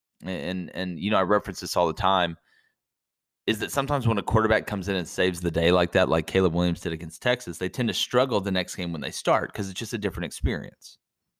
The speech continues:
It's different when you're the guy. And you know you're the guy all week. And you, you, you prepare to be the guy, and you're taking all the reps with the one. Sometimes it takes some time. Sometimes it's a lot of pressure.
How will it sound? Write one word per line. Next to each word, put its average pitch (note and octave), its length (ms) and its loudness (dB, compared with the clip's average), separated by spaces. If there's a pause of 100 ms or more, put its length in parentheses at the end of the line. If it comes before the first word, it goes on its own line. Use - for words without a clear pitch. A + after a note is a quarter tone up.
(520)
It's - 100 -12
different F3 280 4
when A2+ 100 4
you're G2 120 4
the F2+ 100 -2
guy. G#2 260 2 (1500)
And A#2+ 120 2
you A#2 100 4
know A#2 120 6
you're A2 200 8
the F2+ 100 -2
guy E2 220 4
all D2+ 180 4
week. E2+ 340 -2 (280)
And G2+ 120 -4
you, F2+ 100 -4 (120)
you, F#2 320 -6 (220)
you F#2 360 -4 (540)
prepare C#3+ 340 6
to A2+ 80 4
be F#2 80 0
the E2 80 -2
guy, E2+ 120 -2
and F2 100 -2
you're F2 60 -4
taking C3 260 -2
all A#2 80 4
the G#2+ 80 4
reps G#2 200 4
with G2+ 120 -4
the F#2+ 100 -2
one. E2+ 240 0
Sometimes D3 440 -2
it A#2+ 80 -10
takes A#2+ 220 -2
some A#2 140 -6
time. C3 380 -2 (400)
Sometimes B2 400 0
it's A#2+ 120 -6
a A2+ 40 4
lot A2 160 8
of - 80 2
pressure. - 420 2